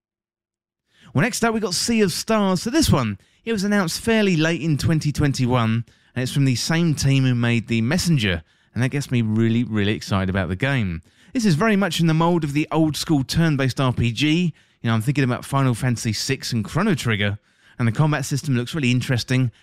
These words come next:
it's gonna be brought up to date with Sabotage Studio saying this. So pressing the action button in sync with the animations increases the damage output, whilst reducing incoming damage. And along with time hits, combat features multi-character combo attacks,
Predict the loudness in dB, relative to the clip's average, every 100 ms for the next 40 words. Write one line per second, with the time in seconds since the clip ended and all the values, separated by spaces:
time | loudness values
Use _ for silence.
0 | -12 -8 -2 0 2 2 2 -2 -4 -2
1 | -2 0 -4 -2 -2 -2 0 0 0 0
2 | 0 2 0 0 0 2 2 0 0 -6
3 | -14 -18 _ _ -6 0 2 2 2 0
4 | 0 -2 0 0 0 0 -2 -4 0 0
5 | 2 2 2 2 0 0 0 0 0 -2
6 | 0 0 0 -2 0 0 0 -4 _ _
7 | -2 -2 0 0 0 2 -2 0 -2 0
8 | 0 0 0 0 0 -2 -6 -12 -16 _
9 | _ 0 2 2 2 0 0 0 2 2
10 | -2 -6 -4 0 0 0 -2 -4 -2 0
11 | 0 0 -2 0 -2 -2 -4 0 2 2
12 | 0 -2 -4 -6 -18